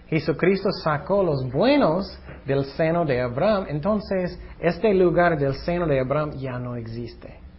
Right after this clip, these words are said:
Ya no existe. Ahora, cuando alguien muera que es cristiano, instan-, instantáneamente, ellos están con Dios en el cielo.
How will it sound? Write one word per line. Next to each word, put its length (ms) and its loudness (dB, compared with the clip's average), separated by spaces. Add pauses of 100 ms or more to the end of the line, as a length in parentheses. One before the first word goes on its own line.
(160)
Ya 160 -6
no 140 -8
existe. 540 -8 (360)
Ahora, 600 4 (220)
cuando 240 2
alguien 380 4
muera 520 6 (260)
que 140 2
es 180 -2
cristiano, 760 0 (220)
instan-, 540 0 (100)
instantáneamente, 1300 -2 (240)
ellos 300 2
están 440 -2
con 240 -2
Dios 500 -4 (460)
en 140 -6
el 120 -4
cielo. 520 2